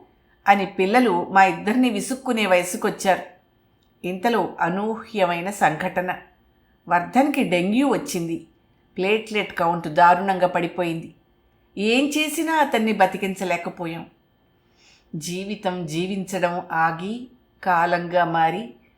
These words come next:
రోజులు సంవత్సరాలుగా కదలడం మొదలైంది. పిల్లలు హర్ష, హాసిని. ఇద్దరి చదువులు అయ్యాయి, ఉద్యోగాలు వచ్చాయి ఒకేసారి.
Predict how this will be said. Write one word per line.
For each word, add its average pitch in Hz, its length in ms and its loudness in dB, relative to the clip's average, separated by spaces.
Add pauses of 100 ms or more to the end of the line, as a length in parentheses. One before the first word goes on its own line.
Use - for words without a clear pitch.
(160)
రోజులు 214 680 0 (140)
సంవత్సరాలుగా 220 800 4
కదలడం 180 480 4
మొదలైంది. 160 680 -4 (640)
పిల్లలు 185 460 -2 (160)
హర్ష, - 400 -4 (440)
హాసిని. 160 600 4 (560)
ఇద్దరి 196 320 2
చదువులు 247 480 2
అయ్యాయి, 190 460 2 (200)
ఉద్యోగాలు 202 580 0
వచ్చాయి 180 500 -2 (120)
ఒకేసారి. 180 640 0